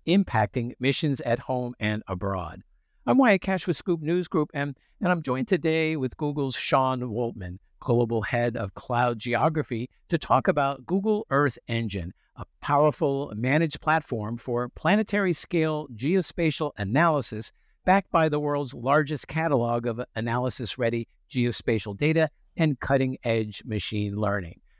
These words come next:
Uh, Google for Government is a Daily Scoop podcast sponsor. And Sean, uh, first of all, thank you so much for joining us. Uh, welcome to the program. Really appreciate it.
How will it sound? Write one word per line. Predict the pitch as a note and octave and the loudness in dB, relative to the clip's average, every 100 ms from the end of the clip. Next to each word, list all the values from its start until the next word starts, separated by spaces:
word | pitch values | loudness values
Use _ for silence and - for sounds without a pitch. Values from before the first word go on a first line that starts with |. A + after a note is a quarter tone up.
| _ | _
Uh, | A#2+ F#2+ F#2+ | -2 -2 0
Google | C3+ A#2+ A#2+ | -2 0 -2
for | B2+ | 0
Government | A#2+ A2+ A#2 A#2 | 2 2 0 -4
is | A2+ G#2+ - | -6 -6 -4
a | A2 G#2+ | -4 -2
Daily | - A#2 G#2 G2+ | 0 0 2 -2
Scoop | - - G#2 - - | -6 -6 -6 -6 -2
podcast | A2 G#2+ - G2+ - | -2 -2 -2 -4 -4
sponsor. | - B2+ B2 B2 | -4 -4 -2 -4
And | C3+ C#3 - _ _ | -4 -6 -8 _ _
Sean, | - A3 G3+ | 6 6 6
uh, | F#3 | 4
first | D3+ G#3 G#3 | 0 -2 0
of | |
all, | D#3+ | 0
thank | F3 F3 | 0 -2
you | D#3+ | -2
so | F#3 | -2
much | D#3+ D#3+ | 0 -2
for | - A#2 | -2 -2
joining | C3 C3+ D#3 | 0 2 2
us. | E3+ E3+ - | 0 -2 -4
Uh, | A#2 A#2 A#2 | -4 -6 -4
welcome | B2 B2 A#2+ | -2 -2 -4
to | B2 | -4
the | A2 | -4
program. | - B2 G#2+ F#2+ | 0 0 0 -2
Really | G2 G#2+ A2 | -2 -2 -2
appreciate | - G2+ - F2+ | -2 -4 -4 -6
it. | - | -12